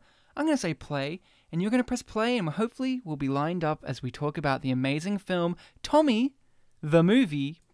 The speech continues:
by Ken Russell in nineteen seventy-five. So get ready, 'cause I'm gonna start this in three,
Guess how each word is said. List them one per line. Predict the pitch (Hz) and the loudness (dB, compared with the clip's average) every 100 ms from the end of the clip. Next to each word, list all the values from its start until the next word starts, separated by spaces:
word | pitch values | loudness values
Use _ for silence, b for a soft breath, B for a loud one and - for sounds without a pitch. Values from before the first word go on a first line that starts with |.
| _ - | _ 2
by | 175 | 2
Ken | 294 311 | 6 6
Russell | 277 277 190 180 196 | 6 4 2 0 -4
in | - 170 | -6 -2
nineteen | 170 160 175 | 0 0 -2
seventy-five. | 156 143 143 135 131 | -2 -2 -2 -2 -2
So | - | -2
get | 165 233 | -2 0
ready, | 160 160 | 0 0
'cause | 160 | -2
I'm | 147 | -2
gonna | 151 | -4
start | 143 202 190 | 0 0 0
this | 170 | -4
in | - | -6
three, | - 226 262 | -2 -2 -2